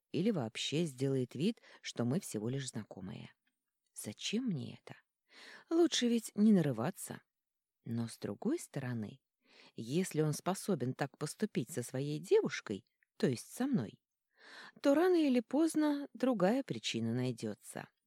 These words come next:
И лучше мне заранее узнать об этом, еще до того,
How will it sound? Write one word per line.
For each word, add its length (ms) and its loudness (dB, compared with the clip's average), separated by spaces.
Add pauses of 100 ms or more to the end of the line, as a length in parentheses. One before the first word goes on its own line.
(360)
И 100 -2
лучше 340 -2
мне 180 8
заранее 540 2
узнать 360 -4
об 160 -4
этом, 320 -2 (460)
еще 440 0
до 180 2
того, 440 0